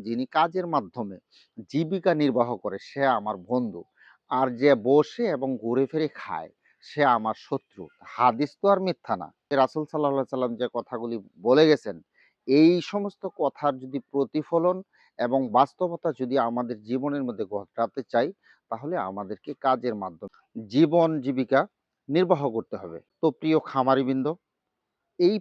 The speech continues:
পোল্ট্রি খামার সংক্রান্ত যে কোনো বিষয়ে আমাদেরকে যে কোনো সময় আপনারা নক করতে পারেন। স্ক্রিন এবং ডেসক্রিপশনে আমাদের দেওয়া নাম্বার থাকে, আপনি ইচ্ছা করলে ফোন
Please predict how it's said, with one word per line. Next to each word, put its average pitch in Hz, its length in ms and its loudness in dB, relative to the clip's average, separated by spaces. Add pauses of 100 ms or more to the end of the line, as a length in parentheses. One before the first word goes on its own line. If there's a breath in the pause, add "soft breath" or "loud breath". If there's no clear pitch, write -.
(120)
পোল্ট্রি 180 500 2
খামার - 460 2
সংক্রান্ত 165 460 -6 (160)
যে 139 160 4 (140)
কোনো 165 220 0
বিষয়ে 107 440 -6 (220)
আমাদেরকে 135 560 -2 (140)
যে 143 180 2 (140)
কোনো 135 220 -4
সময় 170 360 -12
আপনারা 113 340 -4
নক 104 300 -4
করতে 113 260 -8
পারেন। 131 240 0 (360 soft breath)
স্ক্রিন 160 440 0 (320)
এবং 113 200 -4 (140)
ডেসক্রিপশনে 151 840 -4
আমাদের 104 440 -6
দেওয়া 104 220 -2
নাম্বার 98 480 0
থাকে, 151 240 -6 (420 soft breath)
আপনি - 320 -2
ইচ্ছা 139 240 -6
করলে 135 240 -4
ফোন 123 260 -6